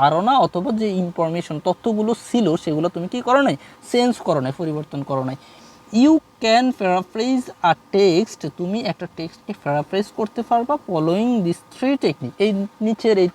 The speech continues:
তিন টেকনিক অনুসারে। নাম্বার ওয়ান টেকনিক, টেকনিক নাম্বার এ, এটাতে বলা হয়েছে by using synonyms, যেটাতে বলা হয়েছে সিনোনিম ব্যবহার করে কি করতে হবে, সিনোনিম ব্যবহার করে তুমি এটাকে কি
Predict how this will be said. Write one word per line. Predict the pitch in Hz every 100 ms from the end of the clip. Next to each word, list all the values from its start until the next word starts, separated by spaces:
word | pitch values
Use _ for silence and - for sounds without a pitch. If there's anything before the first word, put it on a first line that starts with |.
| -
তিন | 247 269 277 190
টেকনিক | 143 165 - 160
অনুসারে। | 135 143 127 - - - 165
নাম্বার | 185 185 156 151
ওয়ান | 180 226 247
টেকনিক, | 156 - 135 180 _ - - -
টেকনিক | 147 151 151
নাম্বার | 147 156 - - 143
এ, | 151 247 - - -
এটাতে | 214 226 220
বলা | 220 240
হয়েছে | 254 214 170
by | 170 170 196
using | 240 226 254 - -
synonyms, | 175 151 143 190 - 160
যেটাতে | 160 160 - 180
বলা | 160 160
হয়েছে | 180 - 254 -
সিনোনিম | 185 196 247 262 277 254
ব্যবহার | 160 156 156
করে | 156 156
কি | 233 254
করতে | 254 285
হবে, | 254 143 - - - -
সিনোনিম | 190 196 240 240
ব্যবহার | 147 147 160
করে | 175 180
তুমি | 156
এটাকে | 156 165 220
কি | 233